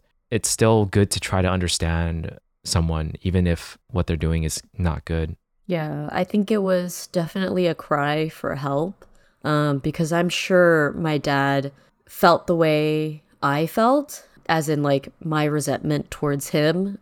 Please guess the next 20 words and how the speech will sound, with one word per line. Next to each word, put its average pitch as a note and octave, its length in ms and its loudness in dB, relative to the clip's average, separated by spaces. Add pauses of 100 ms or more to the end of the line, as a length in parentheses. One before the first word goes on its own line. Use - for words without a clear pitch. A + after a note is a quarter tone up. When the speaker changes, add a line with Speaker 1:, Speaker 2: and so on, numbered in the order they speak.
Speaker 2:
uh, D3 400 -2
'cause, D3+ 360 -4 (320)
you D4+ 100 2
know, B3+ 180 6
as B3 140 2
a A3+ 60 0
kid, F#3 320 2
you F#3+ 80 0
kinda E3 280 -4
make D3 220 -2
it - 100 -6
known. C3 460 0 (420)
Um, C3+ 360 -2
Speaker 1:
Yeah, E2+ 160 2
Speaker 2:
you - 80 0
don't D#3 240 0
Speaker 1:
yeah. D3+ 60 -2
Speaker 2:
really D#3 260 2
hide C#3 360 -4
it. C3+ 300 -2